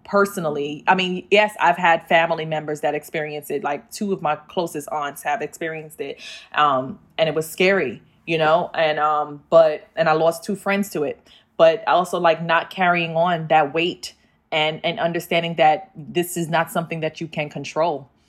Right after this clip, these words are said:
And this is something that you just have to, like, say, "God, just,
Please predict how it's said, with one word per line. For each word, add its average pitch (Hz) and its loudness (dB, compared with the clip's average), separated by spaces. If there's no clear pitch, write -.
And 156 0
this 160 -4
is 160 -8
something 165 -4
that 160 -2
you 165 -8
just 160 -4
have 165 -2
to, 156 -2
like, 151 4
say, 160 -2
"God, 156 2
just, 160 -8